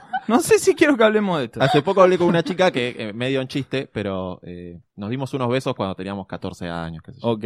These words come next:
Speaker 1: upa.
Speaker 2: Y me, <laughs> el otro día estábamos haciendo como, eh, eh, eh, o sea, fue hace veintidós años.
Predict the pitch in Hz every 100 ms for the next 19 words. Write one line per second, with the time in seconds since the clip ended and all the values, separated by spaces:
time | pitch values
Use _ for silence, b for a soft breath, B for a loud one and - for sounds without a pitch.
0 | 98 - 175 117 104 - _ _ _ 117
1 | 117 127 143 135 139 165 170 160 151 147
2 | 135 127 143 139 131 123 135 143 143 165
3 | - 123 - 98 90 - _ _ _ _
4 | _ _ _ _ _ - 120 143 98 107
5 | 113 - _ _ _ _ _ _ 95 92
6 | 90 101 110 90